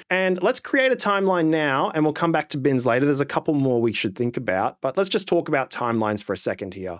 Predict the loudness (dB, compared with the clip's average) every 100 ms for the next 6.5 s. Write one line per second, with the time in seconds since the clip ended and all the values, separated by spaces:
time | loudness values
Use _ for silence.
0 | -4 -2 0 0 0 0 -2 0 0 0
1 | -2 -4 -2 0 0 0 -2 -2 0 -2
2 | -4 -4 -2 -2 -4 -6 -6 -4 -2 -2
3 | -2 0 0 0 -2 -2 0 -2 -2 -2
4 | 0 0 -4 -6 -4 -4 -4 -2 -2 -2
5 | -4 -2 -2 -2 -2 -6 -6 -4 -2 0
6 | 0 2 0 -2 -6